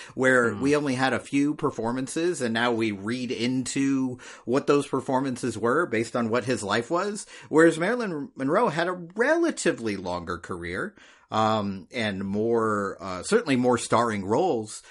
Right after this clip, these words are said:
Speaker 1: Um, and yet we look at her like, "Ah, it's just the ditzy blonde." But there's a lot
Speaker 2: Hmm.
Speaker 1: more going on. Like, she's, she's doing things that a lot of, there's been quote-unquote ditzy blondes throughout Hollywood's history.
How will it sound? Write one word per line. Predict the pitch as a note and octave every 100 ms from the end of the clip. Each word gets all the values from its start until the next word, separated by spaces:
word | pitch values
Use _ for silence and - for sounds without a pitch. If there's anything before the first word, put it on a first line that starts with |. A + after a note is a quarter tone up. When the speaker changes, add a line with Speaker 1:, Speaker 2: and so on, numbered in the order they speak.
| - - -
Speaker 1:
Um, | A2 A2 A#2+
and | B2+ B2+
yet | G3 -
we | C#3+
look | C#3 C#3+
at | D#3+
her | C#3+ C#3
like, | A#2 G#2
"Ah, | - C#3 D3+ C3+
it's | -
just | E3+ E3 -
the |
ditzy | B2 G2+ C#3 - A#2
blonde." | F2+ G2+ F#2+ E2+ C#2+ - - _ -
But | A#2+
there's | F3+ A#3+ A#3
a | G#3+
lot | C3+ C3 D3
Speaker 2:
Hmm. | C#3+
Speaker 1:
more | C#3
going | A#2 B2+ B2+ A2+
on. | G#2+ G2+ D#2
Like, | F2
she's, | - - B2+ A#2+ G#2 - - _
she's | - A3 G#3
doing | C3 G#2 D3+ F3 E3+ D3+
things | A#2+ C3+ B2 G#2+ G2+
that | A#2 A#2
a |
lot | A2 A2+ B2+
of, | C#3 A2
there's | F3 C#4+ -
been | A3+ E3 C3 A#2 - - _ _ _ -
quote-unquote | F#3+ F#3+ - D#3+ A#2
ditzy | D3+ D3
blondes | A2+ A#2 A#2 -
throughout | C3 G#2
Hollywood's | B2 A#2+ G2+ E2+
history. | B2 - F2+ D#2